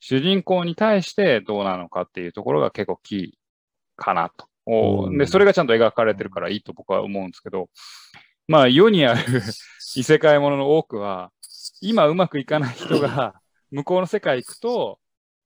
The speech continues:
Speaker 1: 良くなっちゃうよっていう、もうそこでもうお話の入り口でもうお話が終わってるというか、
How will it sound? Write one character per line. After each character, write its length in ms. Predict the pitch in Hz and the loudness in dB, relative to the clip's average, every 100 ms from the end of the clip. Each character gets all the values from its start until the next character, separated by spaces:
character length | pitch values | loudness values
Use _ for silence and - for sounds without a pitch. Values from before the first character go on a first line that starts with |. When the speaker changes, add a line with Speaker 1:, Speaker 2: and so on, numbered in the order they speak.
| _ | _
Speaker 1:
良 160 | 143 220 | -4 -4
く 120 | 247 | -2
な 140 | 135 | -4
っ 60 | 120 | -4
ち 100 | - | -6
ゃ 60 | 104 | -6
う 80 | 90 | -4
よ 160 | 101 - | -6 -6
っ 20 | - | -12
て 80 | |
い 160 | 98 95 | -10 -8
う、 280 | 101 98 101 | -6 -6 -6
も 100 | 175 | -8
う 20 | |
そ 120 | - 147 | -4 -2
こ 140 | 285 | 0
で 100 | 233 | 0
も 280 | 123 98 - _ _ | 0 -4 -6 _ _
う 120 | - - 311 233 | -20 -20 -10 -4
お 40 | 139 | 0
話 340 | 208 247 254 | 0 0 0
の 120 | 247 | -4
入 260 | 165 190 247 | -4 -4 -4
り 0 | |
口 240 | 254 - | -4 -4
で 100 | 220 | -4
も 240 | 196 107 101 | -4 -6 -6
う 40 | |
お 20 | |
話 300 | 110 147 170 | -2 -2 -2
が 80 | 160 | -6
終 140 | 117 120 | -2 -2
わ 80 | |
っ 100 | 143 | -2
て 120 | - 175 | -2 -6
る 100 | 165 | -6
と 80 | |
い 100 | 85 | -14
う 60 | 85 | -18
か、 240 | - - | -16 -18